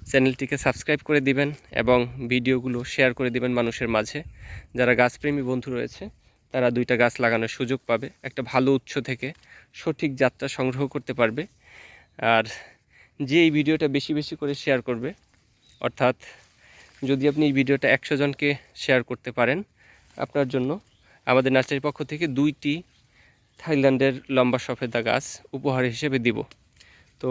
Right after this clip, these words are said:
কম্পিটিশন শুরু হয়ে গেল, যে একশো জনকে শেয়ার করবে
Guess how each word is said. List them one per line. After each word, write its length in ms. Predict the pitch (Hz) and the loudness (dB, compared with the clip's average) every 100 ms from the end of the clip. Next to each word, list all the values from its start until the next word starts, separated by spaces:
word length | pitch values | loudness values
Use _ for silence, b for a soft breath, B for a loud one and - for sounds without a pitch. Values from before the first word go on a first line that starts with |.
| 123 | 0
কম্পিটিশন 520 | 139 131 135 147 147 139 | -2 -2 -4 -2 0 -2
শুরু 160 | - 147 135 | -2 -2 2
হয়ে 140 | 123 | 2
গেল, 120 | 120 143 226 - _ _ - 127 | 2 0 -6 -20 _ _ -12 -2
যে 120 | 147 175 220 - | 2 2 2 -2
একশো 180 | 156 - | -4 -2
জনকে 260 | 160 160 151 | -2 -2 -4
শেয়ার 240 | - 131 117 | 0 0 0
করবে 300 | 123 120 | -6 -4